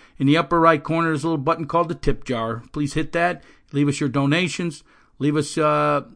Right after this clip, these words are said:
your business information, and we will get everything scheduled so you can sponsor one of our shows. We appreciate that greatly. We appreciate that greatly. Hey, this is Jim Pusateri, Coach P, and my passion is to educate and inspire people to move forward towards success.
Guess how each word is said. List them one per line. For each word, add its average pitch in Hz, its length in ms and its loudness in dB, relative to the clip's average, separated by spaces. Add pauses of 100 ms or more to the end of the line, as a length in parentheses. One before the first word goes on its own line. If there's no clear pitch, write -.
(120)
your 139 120 -2
business 147 420 -2
information, 160 760 -4 (380)
and 131 180 0
we 151 100 2
will 147 100 0
get 151 240 -2
everything 156 360 2
scheduled 147 460 -2
so 143 120 -4
you 143 120 -2
can 135 140 -2
sponsor 143 440 -2
one 139 160 0
of 131 80 2
our 127 140 0
shows. 139 460 -2
We 123 100 -2
appreciate 139 560 -4
that 110 240 -6
greatly. 127 640 0 (280)
We 123 80 -8
appreciate 135 600 -2
that 123 260 -4 (240)
greatly. 110 540 -6 (540)
Hey, 165 160 2
this 196 180 4
is 156 60 0
Jim 170 240 0
Pusateri, 156 640 -2
Coach 160 320 0
P, 135 300 0 (280)
and 143 160 2
my 170 160 6
passion 151 480 2
is 143 120 0
to 147 140 -4
educate 160 600 -2
and 131 120 -2
inspire 151 460 2
people 127 400 -2
to 123 80 0
move 139 220 2
forward 151 340 2
towards 143 260 -2
success. - 580 -8